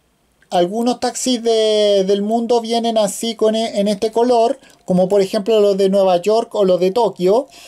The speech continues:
Y bueno, podemos ver que, eh, podemos ver entre sus detalles, bueno, podemos ver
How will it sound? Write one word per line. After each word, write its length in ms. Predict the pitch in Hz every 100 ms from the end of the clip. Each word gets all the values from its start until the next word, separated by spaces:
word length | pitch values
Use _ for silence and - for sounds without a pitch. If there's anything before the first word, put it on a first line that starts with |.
| - - - _
Y 500 | 190 190 190 196 202
bueno, 380 | 202 269 180 139
podemos 320 | 220 233 247
ver 300 | 240 247 262 -
que, 420 | 233 233 233 254
eh, 720 | 254 185 180 175 175 170 165 165 _ _ _ _ _ _ _ - - _ -
podemos 280 | 202 214 226
ver 100 | 226
entre 260 | 233 214 226
sus 200 | - 214
detalles, 420 | 196 220 226 233
bueno, 280 | 214 151 131
podemos 280 | 202 214
ver 320 | 208 226 247